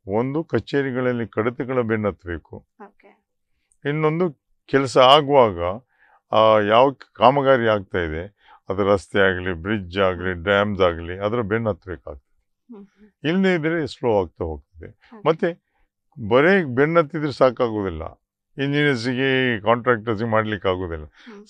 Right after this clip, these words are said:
Speaker 1: ಸರ್ಕಾರದಿಂದ ಅನುದಾನ ಬಿಡುಗಡೆ ಮಾಡಿಸುವಂತ ಕೆಲಸವೂ ಆಗ್ಬೇಕಾಗ್ತದೆ.
Speaker 2: ಹ್ಮ್, ಹ್ಮ್, ಹ್ಮ್, ಹ್ಮ್.
Speaker 1: ಅನುದಾನ ಬಿ-, ಬಿಡುಗಡೆ ಆಗದಿದ್ರೆ ಅವ್ರ ಕೆಲಸ ಎಲ್ಲಿಂದ ಮಾಡೋದು?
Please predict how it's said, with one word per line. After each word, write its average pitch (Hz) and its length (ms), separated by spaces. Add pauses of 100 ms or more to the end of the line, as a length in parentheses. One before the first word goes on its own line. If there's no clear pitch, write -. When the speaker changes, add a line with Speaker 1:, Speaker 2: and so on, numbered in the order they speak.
Speaker 1:
ಸರ್ಕಾರದಿಂದ 170 720
ಅನುದಾನ 165 560
ಬಿಡುಗಡೆ 170 340
ಮಾಡಿಸುವಂತ 143 420
ಕೆಲಸವೂ 120 400
ಆಗ್ಬೇಕಾಗ್ತದೆ. 82 920
Speaker 2:
ಹ್ಮ್, 208 120
ಹ್ಮ್, 190 180
ಹ್ಮ್, - 320
ಹ್ಮ್. - 240 (240)
Speaker 1:
ಅನುದಾನ 196 400
ಬಿ-, 170 420
ಬಿಡುಗಡೆ 165 300
ಆಗದಿದ್ರೆ 147 340
ಅವ್ರ 131 140
ಕೆಲಸ 131 280
ಎಲ್ಲಿಂದ 104 260
ಮಾಡೋದು? 80 420